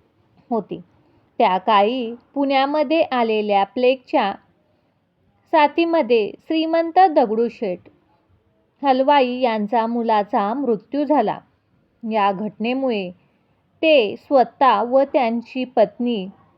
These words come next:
लक्ष्मीबाई हे दोघेही खूपच खचून गेले. त्यावेळी त्यांचे गुरु माधवनाथ महाराजांनी दगडूशेठ यांना आधार देत "दत्ताची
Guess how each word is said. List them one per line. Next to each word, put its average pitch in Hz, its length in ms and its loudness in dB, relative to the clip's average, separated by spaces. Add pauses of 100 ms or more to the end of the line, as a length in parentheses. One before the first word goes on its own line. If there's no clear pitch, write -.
(460)
लक्ष्मीबाई 302 960 2
हे 269 200 4
दोघेही 240 760 0
खूपच 214 480 0 (560)
खचून 269 400 -2
गेले. 165 280 0 (1000)
त्यावेळी 226 540 0
त्यांचे 254 500 0
गुरु 233 420 -2
माधवनाथ 226 840 -2
महाराजांनी 254 760 -2 (1120)
दगडूशेठ 311 800 0
यांना 254 480 0 (100)
आधार 233 420 0
देत 220 240 -2 (2000)
"दत्ताची 254 800 0